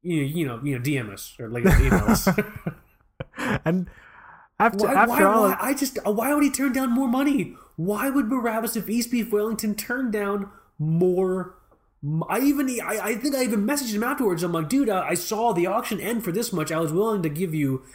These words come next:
Speaker 1: this much, blah, blah, blah." And, like, he never responded. I don't, I mean, like, maybe he thought I was trying to scam him? I don't know. I don't know.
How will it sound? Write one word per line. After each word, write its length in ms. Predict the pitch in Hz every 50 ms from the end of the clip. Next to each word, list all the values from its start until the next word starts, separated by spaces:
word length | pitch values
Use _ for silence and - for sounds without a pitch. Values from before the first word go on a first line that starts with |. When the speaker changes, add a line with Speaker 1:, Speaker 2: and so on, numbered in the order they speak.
| - - - - _
Speaker 1:
this 240 | 151 202 254 - -
much, 320 | 180 156 143 - - -
blah, 160 | - 156 156
blah, 180 | 156 147 151 143
blah." 440 | 143 170 202 208 202 185 175 156 - - - _ _ _
And, 160 | - 165 170
like, 180 | 156 151 135
he 60 | - 170
never 280 | 170 196 202 202 208
responded. 600 | 214 214 208 - - - 214 247 269 262 240 - -
I 140 | 143 165
don't, 280 | 190 202 196 190 - -
I 60 | 156
mean, 220 | 170 175 170 165 160
like, 380 | 151 139 139 139 135 - - _ _ _ _ _ _ _ _ _ _ _ _ _ _ _ _ _ _ _ _ _ _ _ - 143 139 -
maybe 260 | 165 170 175 185 208
he 60 | 208
thought 160 | 208 202 196
I 40 | 196
was 100 | 190 -
trying 140 | - 196 165
to 60 | 143
scam 340 | - - - 131 123 151 196
him? 180 | 285 330 339 - - _
I 80 | - 185
don't 140 | 240 262 208
know. 300 | 240 294 311 226 160 - -
I 80 | 170
don't 140 | 214 247 247
know. 260 | 277 302 262 - -